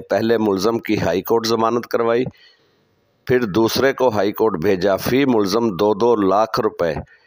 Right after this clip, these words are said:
कच्चा ऑपरेशन की मद में चंदा इकट्ठा करके मुलजमान को रिलीफ देने लगा। साहिल की आला अफसरान से अपील है कि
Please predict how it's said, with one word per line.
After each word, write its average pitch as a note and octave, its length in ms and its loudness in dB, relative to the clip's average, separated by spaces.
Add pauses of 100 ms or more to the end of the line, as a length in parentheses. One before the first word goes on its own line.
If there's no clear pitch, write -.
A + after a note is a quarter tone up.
(300)
कच्चा D3+ 420 2
ऑपरेशन A#2 640 0
की B2+ 220 -2
मद G2+ 280 0
में G2 200 0
चंदा A#2 400 0
इकट्ठा A2 460 -2
करके G2 380 -2
मुलजमान G#2 560 0
को G#2+ 140 -2
रिलीफ G2 360 2 (120)
देने A2 240 2
लगा। D#2 320 0 (520)
साहिल A#2+ 320 0
की C3 220 0
आला A2+ 260 2
अफसरान A2 480 0
से A#2 160 0
अपील G#2 320 0
है G2+ 180 -2
कि G2 180 -2